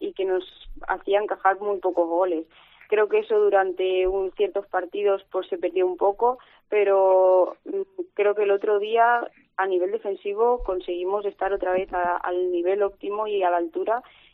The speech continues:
y a partir de ahí, eh, esa tiene que ser nuestra base para a nivel ofensivo también aprovechar las ocasiones que tenemos. Creo que si no recibimos goles, en todos los partidos vamos a generar ocasiones para poder ganar.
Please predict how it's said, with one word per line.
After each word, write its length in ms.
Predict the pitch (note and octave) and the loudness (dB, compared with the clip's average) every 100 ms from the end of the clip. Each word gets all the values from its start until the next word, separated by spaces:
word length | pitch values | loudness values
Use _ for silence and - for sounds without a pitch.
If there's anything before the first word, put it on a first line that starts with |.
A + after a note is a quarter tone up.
| - | -2
y 100 | G3+ | 0
a 60 | F#3 | 2
partir 380 | F#3 F3 G#3 | 0 0 -2
de 100 | G#3 | 2
ahí, 520 | G#3+ G3+ G#3 B3 - - - | 2 2 0 -6 -12 -20 -8
eh, 320 | F3+ F3+ F3 F3+ | -2 0 -2 -4
esa 140 | G#3 | -4
tiene 260 | F#3+ G3 F#3 | -2 -2 -2
que 100 | F#3 | -4
ser 160 | F3+ F3+ | -2 0
nuestra 320 | F3+ - E3+ | -2 -2 0
base 340 | E3+ F3+ G#3 | 0 0 -4
para 560 | G3+ F3 E3+ E3 E3 - _ _ _ _ F3+ | -2 -2 0 0 -2 -6 _ _ _ _ -6
a 60 | |
nivel 300 | F#3+ F3+ F#3 | -2 0 0
ofensivo 680 | G#3+ - F#3+ - F#3+ A3 A3 - | -2 -6 -6 -6 0 2 2 0
también 320 | F3+ F3+ G3 | -4 -2 -2
aprovechar 420 | F#3 F3 F3 F3 | -2 -2 -4 -4
las 140 | F#3 G3+ | -4 -4
ocasiones 380 | F#3+ F3+ F#3 - | -6 -6 -8 -8
que 100 | E3+ | -6
tenemos. 420 | E3+ F3+ F#3 E3 - - _ | -2 0 0 -2 -8 -20 _
Creo 200 | G3+ G#3 | 0 0
que 140 | G#3 | 0
si 120 | G3+ F#3+ | -6 -4
no 300 | G3 G#3 G#3+ | -2 0 0
recibimos 500 | A3 G#3+ G3 F#3+ F3+ | -2 -2 -2 0 0
goles, 320 | F#3 G3+ A3 _ _ | 0 0 -4 _ _
en 160 | F#3+ F#3 | -4 -2
todos 180 | F#3+ | 0
los 120 | G3 G3 | -2 -2
partidos 400 | F3+ E3+ F#3 F3+ | -6 -4 -6 -4
vamos 240 | F3+ F3+ | -4 -4
a 80 | F3+ | -6
generar 320 | F3+ F3 E3+ | -4 -2 -2
ocasiones 400 | E3+ E3+ F3 F3 | -6 -4 -4 -4
para 180 | - D#3+ | -6 -6
poder 240 | E3 E3 | -4 -6
ganar. 300 | D#3 D#3 D#3+ | -4 -4 -6